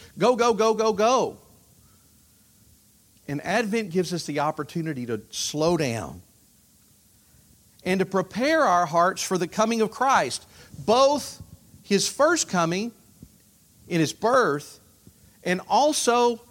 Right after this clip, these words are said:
in anticipation of his second coming. We are waiting in anticipation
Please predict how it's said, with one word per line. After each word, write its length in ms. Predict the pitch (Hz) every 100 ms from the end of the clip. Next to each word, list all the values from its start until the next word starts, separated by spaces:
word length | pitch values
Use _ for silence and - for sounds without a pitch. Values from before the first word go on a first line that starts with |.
| - -
in 120 | 185
anticipation 1040 | 196 185 269 285 254 233 233 208 240 220 - -
of 140 | 185
his 140 | 190 -
second 380 | 226 220 185
coming. 320 | - 117 78 - _ _ _ _ _ _ _ _ _ _
We 120 | 180 196
are 80 |
waiting 680 | 170 170 233 277 247 170 139 - -
in 140 | 190
anticipation 1160 | 214 220 - 240 - - - 254 285 - 127